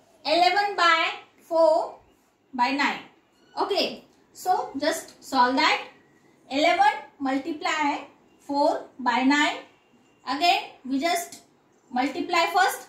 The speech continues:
numerator with numerator, denominator with denominator. So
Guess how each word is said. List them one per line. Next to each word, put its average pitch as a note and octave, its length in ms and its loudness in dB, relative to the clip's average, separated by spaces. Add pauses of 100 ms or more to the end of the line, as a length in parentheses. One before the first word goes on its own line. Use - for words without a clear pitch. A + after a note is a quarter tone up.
(120)
numerator D4+ 600 -2
with - 220 -8
numerator, D4+ 640 -2
denominator C#4 520 0
with F#4 320 -8
denominator. C#4+ 680 0 (760)
So - 180 2